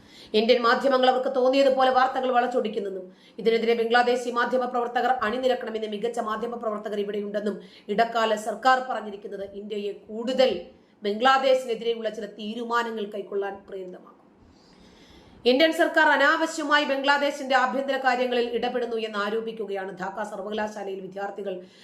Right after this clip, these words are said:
പ്രതിഷേധം സംഘടിപ്പിച്ചതിന് പിന്നാലെ ഈ ശക്തമായിട്ടുള്ള പ്രതികരണം. വിദ്യാർത്ഥികൾ ഇന്ത്യൻ ദേശീയ പതാകയെ അവഹേളിക്കുന്ന അവസ്ഥയുണ്ടായതിനെ സംബന്ധിച്ച്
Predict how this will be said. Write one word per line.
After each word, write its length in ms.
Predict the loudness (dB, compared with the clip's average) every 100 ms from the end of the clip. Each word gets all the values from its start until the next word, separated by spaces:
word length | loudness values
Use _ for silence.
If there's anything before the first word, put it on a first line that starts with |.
| -4
പ്രതിഷേധം 600 | 2 2 4 4 4 2
സംഘടിപ്പിച്ചതിന് 640 | 0 -2 -4 -6 -8 -8 -8
പിന്നാലെ 340 | -6 -4 -4
ഈ 220 | -4 -6
ശക്തമായിട്ടുള്ള 720 | -12 -10 -8 -6 -8 -8 -8
പ്രതികരണം. 520 | -8 -10 -12 -16 -20 -20 -20 -20 -20 -20 -20 -20 -4 0
വിദ്യാർത്ഥികൾ 600 | 6 6 6 2 0 0
ഇന്ത്യൻ 260 | 2 2
ദേശീയ 440 | 4 2 2 0 2
പതാകയെ 480 | 2 4 4 2 0
അവഹേളിക്കുന്ന 760 | 2 2 2 4 2 0 0 2
അവസ്ഥയുണ്ടായതിനെ 880 | 2 0 -2 -2 0 0 0 -6 -6
സംബന്ധിച്ച് 640 | -6 -6 -6 -4 -4